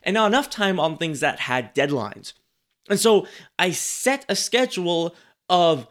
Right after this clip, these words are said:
things that had to be done in the different areas of my life. For example, record a podcast. I put that in, in the beginning of the day 'cause that has to get done every single day if I want to release daily. So that's, like, one thing that went in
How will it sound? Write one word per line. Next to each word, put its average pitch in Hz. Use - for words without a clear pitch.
things 226
that 208
had 202
to 226
be 165
done 208
in 170
the 175
different 165
areas 120
of 123
my 160
life. 226
For 143
example, 202
record 104
a 117
podcast. -
I 160
put -
that 196
in, 240
in 220
the 180
beginning 185
of 190
the 180
day 247
'cause 185
that 233
has 214
to 233
get 247
done 262
every 202
single 190
day 269
if -
I 196
want 175
to 208
release 120
daily. 196
So 262
that's, 254
like, 233
one 196
thing 196
that 160
went 170
in 165